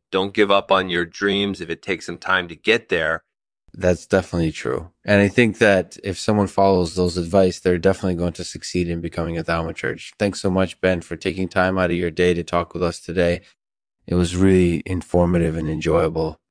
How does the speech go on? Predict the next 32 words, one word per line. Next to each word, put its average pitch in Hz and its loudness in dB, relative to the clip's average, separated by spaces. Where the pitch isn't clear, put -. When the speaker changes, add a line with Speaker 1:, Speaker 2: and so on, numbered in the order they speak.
Speaker 1:
No 110 4
problem. 104 0
Thank 92 -2
you. 95 2
It 110 4
was 113 4
my 98 2
pleasure. 82 0
Speaker 2:
So 95 0
what 92 2
did 98 -2
you 98 0
think 98 0
of 85 -2
Ben 95 2
Askren's 92 0
interview? 85 -4
Let 92 4
us 110 -2
know 107 6
in 101 4
the 95 2
comments 98 0
below. 92 2
Speaker 1:
I 80 -2
thought 95 4
it - 2
was 92 0
really 92 0
interesting 92 -2
and 85 -2
informative. 92 2